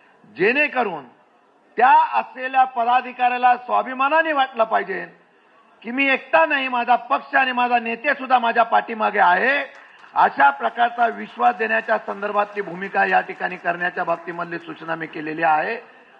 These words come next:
रवींद्र पवारांना आणि बबनरावजींना मी, धनंजय, सर्वांना सांगितलेलं आहे. त्या पद्धतीने आपण एक प्रोग्राम ठरवा. तीस जूनपासून अधिवेशन होताना कुठल्या कुठल्या वॉर्डामध्ये आम्ही जायचंय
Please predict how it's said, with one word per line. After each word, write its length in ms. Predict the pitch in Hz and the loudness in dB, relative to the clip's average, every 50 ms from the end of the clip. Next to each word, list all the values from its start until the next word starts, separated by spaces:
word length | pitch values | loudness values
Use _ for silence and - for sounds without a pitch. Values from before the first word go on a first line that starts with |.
| _ | _
रवींद्र 420 | - 156 180 185 185 185 185 185 185 | -6 -6 -6 -4 -2 -2 0 0 -2
पवारांना 560 | 180 185 175 165 175 180 180 180 180 180 180 | -2 0 0 2 2 2 0 0 0 -2 -2
आणि 180 | 180 180 180 175 | -2 -2 -4 -8
बबनरावजींना 840 | 165 160 156 160 175 180 175 170 170 175 175 160 170 170 170 175 175 | -8 -8 -4 -4 -2 -4 -2 -2 -2 -2 -2 -4 -6 -6 -4 -4 -4
मी, 300 | 175 170 170 175 175 175 - - - - - - - - - - | -4 -6 -6 -6 -8 -10 -12 -14 -20 -20 -20 -20 -20 -20 -10 -8
धनंजय, 460 | 123 147 165 165 165 165 180 175 170 | -6 -4 -2 -2 -2 0 0 0 -2
सर्वांना 460 | 170 - 156 160 180 202 214 208 202 | -2 -4 -4 -2 0 0 0 0 -2
सांगितलेलं 540 | 190 - 175 160 160 165 - 160 151 147 139 | -2 -4 -6 -6 -8 -10 -10 -8 -4 0 0
आहे. 240 | 127 123 131 147 156 - - - - - - - - _ _ - | 0 0 0 -4 -6 -12 -18 -20 -20 -20 -20 -20 -20 _ _ 0
त्या 140 | 170 196 214 | 0 2 2
पद्धतीने 580 | 214 - 202 185 - - 190 - 202 196 196 | 0 -2 -6 -6 -6 -8 -8 -6 -6 -6 -4
आपण 320 | 190 185 180 - 196 190 185 | -4 -4 -4 -4 -4 -6 -6
एक 140 | 190 180 - | -6 -8 -8
प्रोग्राम 400 | - 165 160 165 190 196 196 185 | -8 -8 -4 -2 0 -2 -2 -2
ठरवा. 360 | - - 151 151 151 156 165 - - - - - _ - - _ _ _ _ - | -4 -4 0 0 0 0 0 -4 -10 -20 -20 -20 _ -20 -20 _ _ _ _ -8
तीस 260 | 196 214 196 - - 151 | -8 -8 -8 -10 -10 -6
जूनपासून 560 | 175 175 180 185 180 190 180 185 - - 190 180 | -6 -6 -6 -4 -2 -2 -2 -2 -2 -4 -2 -2
अधिवेशन 500 | 170 170 160 175 180 175 - 180 175 170 | -2 0 0 -2 -4 -4 -4 -6 -6 -6
होताना 460 | 165 165 165 180 165 165 165 151 139 120 - - - - _ _ _ _ _ - | -6 -6 -4 -4 -4 -2 0 0 0 -2 -4 -10 -20 -20 _ _ _ _ _ -10
कुठल्या 320 | 156 156 - 190 208 214 | -10 -8 -4 -2 0 0
कुठल्या 360 | 208 202 196 196 - 196 196 | 0 -2 -8 -6 -4 -2 0
वॉर्डामध्ये 560 | 190 185 175 170 175 180 180 180 180 175 185 | 2 2 2 2 2 0 -2 -2 -2 -2 -2
आम्ही 220 | 175 175 175 175 170 | -2 -2 -2 -4 -4
जायचंय 520 | 147 160 156 165 165 165 185 180 180 180 | -2 -2 -2 -2 -4 -6 -6 -6 -6 -6